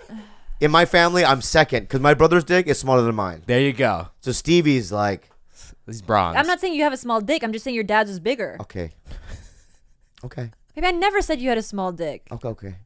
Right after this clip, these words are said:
Speaker 1: My dad has a bigger dick.
Speaker 3: Yeah, that's all I'm saying.
Speaker 1: Next time my dad is, um, undressing or whatever, don't look at my dad's dick.
Speaker 3: Um, I actually
Speaker 2: Yeah,
Speaker 3: turned
Speaker 2: Kalila.
Speaker 3: away. I
Speaker 1: Can you not look at my,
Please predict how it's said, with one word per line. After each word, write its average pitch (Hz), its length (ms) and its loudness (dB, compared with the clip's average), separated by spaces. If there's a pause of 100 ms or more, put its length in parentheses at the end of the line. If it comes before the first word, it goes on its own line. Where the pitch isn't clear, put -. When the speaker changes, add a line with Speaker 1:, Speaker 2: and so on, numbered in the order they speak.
(880)
Speaker 1:
My 104 80 -6
dad 98 80 -4
has 95 120 -4
a 92 40 -12
bigger 92 180 -10
dick. 82 160 -16 (440)
Speaker 3:
Yeah, 311 120 -12
that's 247 180 -10
all 247 100 -8
I'm 233 140 -10
saying. 262 580 -12 (120)
Speaker 1:
Next 120 220 -4
time 139 200 -2
my 117 120 0
dad 101 300 0
is, 92 200 -8
um, 90 240 -6 (120)
undressing 95 460 -6
or 92 80 -8
whatever, 92 280 -4
don't 127 120 -8
look 107 100 -10
at 95 40 -12
my 92 80 -10
dad's 151 180 -14
dick. - 180 -10
Speaker 3:
Um, 370 340 0
I 320 120 6
actually 311 400 4
Speaker 2:
Yeah, 220 100 6
Speaker 3:
turned 370 300 4
Speaker 2:
Kalila. - 160 6
Speaker 3:
away. 311 200 4
I 294 240 4 (300)
Speaker 1:
Can 147 160 -4
you 156 80 2
not 160 200 4
look 151 200 -2
at 156 80 2
my, 147 120 0